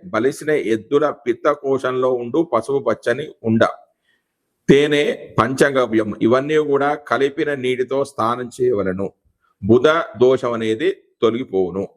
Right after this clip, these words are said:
తర్వాత గురు శాంతి స్థానము. బృహస్పతి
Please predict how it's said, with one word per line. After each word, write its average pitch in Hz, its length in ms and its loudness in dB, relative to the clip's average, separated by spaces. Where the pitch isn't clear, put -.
తర్వాత 127 400 0
గురు 127 180 0
శాంతి 113 520 -6
స్థానము. 85 520 -10
బృహస్పతి 165 720 2